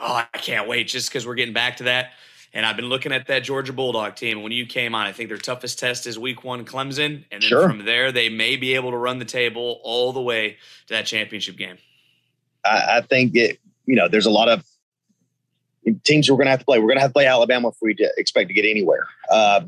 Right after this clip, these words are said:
Speaker 2: they're always great. But, uh, the S E C is pretty good.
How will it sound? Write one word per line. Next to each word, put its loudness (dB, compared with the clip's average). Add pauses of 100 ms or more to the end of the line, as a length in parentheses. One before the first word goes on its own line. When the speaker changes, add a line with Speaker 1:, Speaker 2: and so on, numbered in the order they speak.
Speaker 2:
they're 4
always 4
great. 0 (560)
But, 4
uh, 6 (280)
the 0
S 0
E 2
C 2 (420)
is -2
pretty 0
good. 0